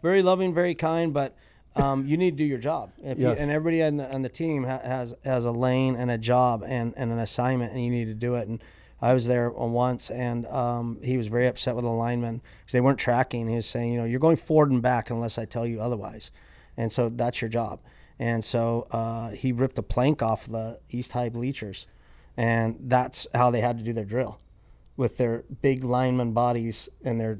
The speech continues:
Speaker 1: feet tucked under, uh, a, you know, eight to ten inch thing, <laughs> trying to, to stay forward and drive,
Speaker 2: In a
Speaker 1: uh,
Speaker 2: pla-,
Speaker 1: somebody
Speaker 2: uh,
Speaker 1: back and forth on a plank. And that's how old school it was. And, and, you know, other than that, it was,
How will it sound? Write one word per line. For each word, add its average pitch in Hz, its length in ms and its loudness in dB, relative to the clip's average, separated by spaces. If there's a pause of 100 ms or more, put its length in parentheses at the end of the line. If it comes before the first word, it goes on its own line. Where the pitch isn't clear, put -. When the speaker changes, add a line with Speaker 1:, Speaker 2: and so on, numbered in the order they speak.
(160)
Speaker 1:
feet - 360 0
tucked 123 260 2
under, 117 400 0
uh, 113 200 2 (200)
a, 117 100 -2
you 117 120 -4
know, 117 140 -2
eight 135 220 0
to - 80 -14
ten 123 220 -2
inch 120 360 -4 (260)
thing, 117 360 -2 (220)
<laughs> - 240 -20
trying 131 380 2
to, 120 180 2
to - 200 -2
stay 113 640 0 (300)
forward 117 520 2
and 113 160 -2
drive, 110 560 -2
Speaker 2:
In 123 80 -2
a 135 80 0
Speaker 1:
uh, 113 60 -2
Speaker 2:
pla-, 113 100 0
Speaker 1:
somebody 120 340 2
Speaker 2:
uh, 113 40 -6
Speaker 1:
back 110 340 -2
and 110 120 -10
forth 110 360 -6
on 110 120 -2
a 101 60 -6
plank. 104 380 -6 (380)
And 120 280 2
that's 139 180 6
how 135 140 8
old 123 180 4
school 117 280 0
it 117 40 -8
was. 131 360 6
And, 120 180 -2
and, 117 360 -2
you 123 140 -2
know, 117 300 -2
other 123 260 4
than 117 140 0
that, 120 240 2
it 120 60 -8
was, 113 260 -2